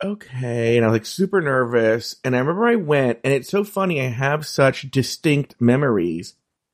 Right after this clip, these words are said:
So actually, RuPaul's talked about Oz. To me, Oz, maybe 'cause it was the first gay club I went to, was the perfect gay bar, and it was very popular. The only reason it went away was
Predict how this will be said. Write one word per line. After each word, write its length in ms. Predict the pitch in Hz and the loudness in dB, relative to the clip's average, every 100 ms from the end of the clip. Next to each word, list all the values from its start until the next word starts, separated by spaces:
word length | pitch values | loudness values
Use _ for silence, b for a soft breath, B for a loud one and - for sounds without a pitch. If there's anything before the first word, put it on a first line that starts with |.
| _ _ _ _ | _ _ _ _
So 260 | - 233 - 180 | -2 0 0 0
actually, 300 | 254 381 190 | 2 2 2
RuPaul's 540 | 196 220 190 208 202 | 2 2 2 2 2
talked 240 | - 127 | 2 0
about 220 | 120 107 - | 0 -2 0
Oz. 300 | 101 92 - | -2 -2 0
To 120 | 220 | 2
me, 360 | 220 277 330 - | 4 2 2 0
Oz, 460 | 170 175 202 226 | 2 4 4 2
maybe 180 | 180 160 | 0 -2
'cause 120 | 165 | -2
it 20 | 156 | -2
was 80 | |
the 80 | 131 | -2
first 180 | 131 135 143 135 | -4 -2 0 0
gay 100 | 131 | 0
club 180 | 131 123 | 2 0
I 60 | |
went 240 | 110 107 - | 2 -2 -4
to, 320 | 143 151 156 _ _ _ - | -8 -6 -8 _ _ _ -4
was 340 | 123 135 117 | 2 2 2
the 100 | 127 | 0
perfect 580 | 107 127 131 - 135 139 | 0 2 0 2 -2 -2
gay 200 | 131 117 | -2 0
bar, 380 | 123 139 139 143 | 2 2 4 4
and 80 | 131 | 2
it 20 | |
was 80 | 110 | 2
very 220 | 135 156 | 2 0
popular. 460 | - 135 127 117 104 | 0 -2 0 -2 0
The 100 | 120 | 0
only 220 | 143 220 | 2 -2
reason 320 | 190 196 175 | -2 -8 -8
it 80 | 139 | -6
went 140 | 135 | -4
away 500 | 123 143 160 113 104 _ _ _ - | -2 0 0 0 -2 _ _ _ -6
was 460 | 139 131 123 117 | 0 4 4 4